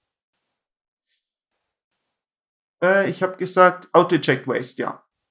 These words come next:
Ich würd gern wissen, wie viel ich brauch für ein Ingot. Äh, ich glaub, dass, ich glaub, dass Yellorium ein Mil-, äh, ein Bucket pro Ingot ist. Das kann man relativ einfach nachfügen. Ja,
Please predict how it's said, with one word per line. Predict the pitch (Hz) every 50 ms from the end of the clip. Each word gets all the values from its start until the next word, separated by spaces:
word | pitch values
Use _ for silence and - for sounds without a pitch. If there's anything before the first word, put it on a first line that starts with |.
| _ 175
Ich | 147 -
würd | 214 240 240 -
gern | 202 196 180
wissen, | 185 185 185 196 190
wie | 190 190
viel | 190 - 202 175 -
ich | 165 160 - -
brauch | - 147 151 156 151 151
für | - - - 139 135 -
ein | 127 147 156 151 151 147 -
Ingot. | 135 151 147 143 135 147 143 143 143 143 - - - -
Äh, | 139 135 135 135 131 131 131 127 127 - _ _ _ _ _ _ _
ich | - 151 -
glaub, | - 170 185 180 - -
dass, | 160 170 - - - - _ _ _ _ _ _ _ _
ich | - -
glaub, | - 170 190 185
dass | - 185 - - - _
Yellorium | 160 151 139 143 143 156 190 190 185 185 185 185 185 - 92 - - _ _ -
ein | - 147 160 170 175 175 175 170
Mil-, | 170 170 170 170 - -
äh, | 143 135 -
ein | 143 156 190 202 196
Bucket | - 170 170 170 - 170 165 - _
pro | - - 147 151 147 147 143 - - -
Ingot | - 147 151 147 139 127 -
ist. | - - - - - - - _ _ _ _ _ _ _ _ _ _ _ _ _ _ _ _ _ _ _ _ _ _ _ _ _ _ _ _ _ _ _ _ _ _ _ _ _ _ _ _
Das | - -
kann | - 180 208
man | 196 170
relativ | 160 185 185 180 185 170 151 156
einfach | 151 147 - 143
nachfügen. | 147 156 175 175 - - - - - - 139 - - - _ _ 208 196 196 202 196 101 92 - - _ _ _ _ _ _ _ _ _
Ja, | 156 - - - - -